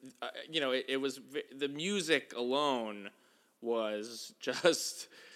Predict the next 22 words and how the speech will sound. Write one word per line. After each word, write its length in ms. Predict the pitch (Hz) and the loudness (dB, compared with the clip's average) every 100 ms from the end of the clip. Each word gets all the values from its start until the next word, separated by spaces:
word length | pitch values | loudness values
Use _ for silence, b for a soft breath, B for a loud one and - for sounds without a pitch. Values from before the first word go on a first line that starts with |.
| B B - | B B -16
it 680 | 101 - - 139 127 143 160 | -16 -16 -16 -16 -10 0 6
didn't 220 | 185 170 | 6 10
really 180 | 170 147 | 10 10
let 160 | 147 | 8
you 140 | 139 131 | 6 4
draw 260 | 131 127 | 6 4
too 180 | 127 147 | 4 0
many 160 | 135 131 | 0 0
of 120 | 120 | 0
your 120 | 120 | 0
own 220 | 117 113 | 0 -2
conclusions. 800 | 113 107 - 107 95 90 65 - | -8 -10 -6 -6 -6 -12 -16 -14
It 80 | 90 | -12
was 180 | 90 92 | -12 -8
like, 300 | 98 95 90 | -6 -6 -4
"And 180 | 101 101 | -6 -6
here's 600 | - 139 175 196 196 165 | 0 4 6 4 2 -2
the 100 | 190 | -4
part 360 | - 170 185 | 0 2 2
where 240 | 151 143 117 | 4 4 2
he's 480 | - 135 151 147 151 | 0 -2 0 2 2
amazing, 640 | 139 113 101 90 85 | 2 0 -4 -8 -12